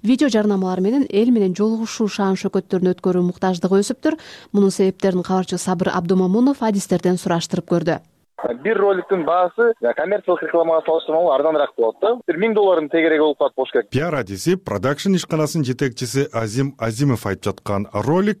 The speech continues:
Speaker 3: же башкача айтканда кыска видео, бул студияда эле талапкердин платформасы тууралуу жасалган жарнаманын баасы. Ошол эле учурда көркөм, атайын сценарийдин,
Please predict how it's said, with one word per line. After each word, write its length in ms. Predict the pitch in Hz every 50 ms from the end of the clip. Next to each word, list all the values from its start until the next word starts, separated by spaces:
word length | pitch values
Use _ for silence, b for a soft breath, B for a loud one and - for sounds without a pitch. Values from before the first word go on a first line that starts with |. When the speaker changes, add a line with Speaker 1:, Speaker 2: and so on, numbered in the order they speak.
| _ _ -
Speaker 3:
же 180 | 104 143 170
башкача 320 | 156 139 123 - - 110 104
айтканда 340 | - - 98 101 117 151 151
кыска 360 | - - - - - 104 92
видео, 460 | 85 104 143 170 160 180 175 180 180 - _ _ _ -
бул 200 | 98 110 104 98
студияда 440 | - - 180 190 185 190 180 185
эле 140 | 185 190 185
талапкердин 800 | 180 - 156 156 147 127 117 - - 113 110 101 95 101 139 143
платформасы 800 | 135 - 127 113 110 - - 131 131 131 127 113 101 - 101 92
тууралуу 280 | - 98 98 95 95 92
жасалган 460 | 101 95 - 101 92 87 101 101 101
жарнаманын 600 | 92 - 107 104 104 113 110 110 104 95 92 90
баасы. 460 | 87 98 95 95 90 - - 101 90 - _ -
Ошол 300 | - 117 113 - 214 226
эле 80 | 196 170
учурда 320 | 139 143 123 131 170 170
көркөм, 640 | 147 - - 151 151 143 - 170 160 135 107 82 - -
атайын 360 | 95 101 - 127 117 113 110
сценарийдин, 680 | 110 - 123 123 123 120 113 117 107 98 123 120 104 -